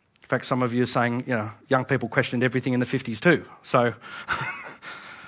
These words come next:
you know what I mean? Like, th-, th-, we're now getting into a, a, a season of life where it,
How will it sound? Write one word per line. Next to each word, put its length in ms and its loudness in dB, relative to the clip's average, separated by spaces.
you 80 2
know 80 8
what 80 10
I 60 10
mean? 120 10
Like, 180 10
th-, 180 4
th-, 340 10
we're 120 8
now 180 10
getting 340 8
into 880 8
a, 220 10
a, 280 6
a 60 6
season 380 6
of 100 6
life 260 8
where 100 12
it, 440 6